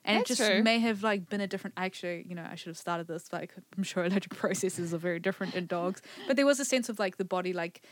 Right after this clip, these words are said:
Speaker 1: getting to know the allergen, sussing
Speaker 2: Yeah.
Speaker 1: it out, and then being like, "You know what?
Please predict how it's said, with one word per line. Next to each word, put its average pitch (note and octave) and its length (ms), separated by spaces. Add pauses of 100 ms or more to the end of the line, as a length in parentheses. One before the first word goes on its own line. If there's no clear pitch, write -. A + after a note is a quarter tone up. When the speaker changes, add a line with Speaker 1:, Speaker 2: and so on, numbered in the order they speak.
(120)
Speaker 1:
getting F#3 280
to - 120
know E3+ 240
the E3+ 80
allergen, E3+ 560
sussing A#3+ 280
Speaker 2:
Yeah. A3+ 340
Speaker 1:
it - 40
out, E3 200
and F3+ 120
then F3 120
being E3+ 200
like, E3+ 200
"You G#3+ 80
know B3 100
what? B3+ 220